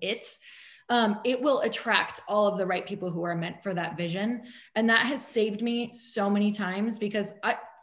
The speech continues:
I learned because I was that person, right? Who I was like, "No, we need this person." And you keep them on, and all of a sudden you're, like, having a lot of problems, or your soul is being sucked dry, or there's a lot of drama within your,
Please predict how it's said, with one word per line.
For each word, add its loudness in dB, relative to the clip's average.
I 4
learned 2
because -4
I 2
was 4
that -4
person, -4
right? -4
Who -4
I 0
was -6
like, -4
"No, 2
we 0
need 0
this -6
person." -4
And -6
you -6
keep -6
them -4
on, -2
and -4
all -2
of -4
a -2
sudden -4
you're, -2
like, 2
having -2
a -2
lot 0
of -4
problems, 2
or 2
your -2
soul 2
is 0
being 2
sucked -2
dry, 4
or 4
there's -2
a 4
lot 6
of 2
drama 4
within 2
your, 2